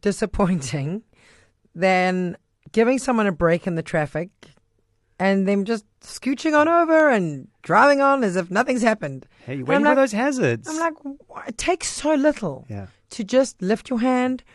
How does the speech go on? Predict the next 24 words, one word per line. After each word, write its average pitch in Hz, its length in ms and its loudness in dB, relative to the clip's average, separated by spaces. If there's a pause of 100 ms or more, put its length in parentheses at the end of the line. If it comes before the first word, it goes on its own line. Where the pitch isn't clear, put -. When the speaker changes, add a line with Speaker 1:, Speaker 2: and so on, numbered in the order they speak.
(220)
Speaker 1:
or 170 100 -6
hit 247 220 -4
a 269 60 2
hazard." 208 520 0 (240)
Speaker 2:
Yeah. 101 240 -10
Speaker 1:
But 214 120 -6
then 277 100 2
I'm 285 100 2
thinking, 226 540 -2 (480)
since 247 160 -2
when 247 200 4
did 269 100 2
you 277 100 2
get 214 220 6
into 202 880 0
wanting 208 500 0
something 190 400 -2
in 180 120 -2
return 190 380 0
for 180 140 -8
being 180 480 -4
a 196 80 -6
good 180 240 -4
person? - 460 -2